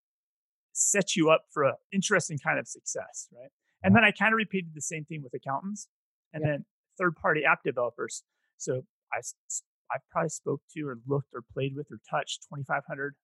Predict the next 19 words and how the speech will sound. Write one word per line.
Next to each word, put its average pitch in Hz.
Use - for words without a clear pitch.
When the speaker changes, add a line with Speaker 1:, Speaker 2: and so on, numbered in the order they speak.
Speaker 1:
small -
business 127
SaaS -
apps -
that 113
add 117
on 113
to 113
QuickBooks -
in 113
the 101
last, 98
you 127
know, 101
five, 107
six, -
seven, 113
eight -
years. -